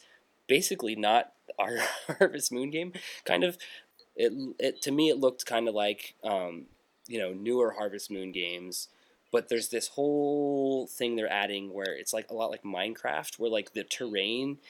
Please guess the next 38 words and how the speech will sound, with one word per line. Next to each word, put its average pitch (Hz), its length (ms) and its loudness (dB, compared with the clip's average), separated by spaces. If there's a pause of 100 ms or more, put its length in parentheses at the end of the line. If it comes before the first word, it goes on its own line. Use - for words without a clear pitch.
(300)
is, 104 180 0
like, - 300 -2 (480)
malleable, 120 880 2
I 131 80 -2
guess 127 200 -4
you 143 80 -6
could 131 140 -8
say. 139 380 2
Like, 101 320 -8 (400)
they 117 180 4
mentioned 123 400 2
in 107 200 -2
one 113 100 0
of 104 60 -6
the 101 60 -6
demos, 107 400 -2
like, 98 140 -6
people, - 280 -6
like, 90 240 -4 (280)
one 117 140 -4
of 104 60 -8
the 107 60 -6
developers, 107 360 0
like, 101 180 -4
basically 123 360 -2
creating 113 460 -2
a 92 40 -4
mountain 113 520 -2
by, 92 80 -4
like, 101 200 -8
digging 107 260 -4
down 98 200 -2
a 90 60 -4
valley 92 440 -4
and 95 100 -8
stuff - 280 -6
like 98 180 -8
that. 95 340 0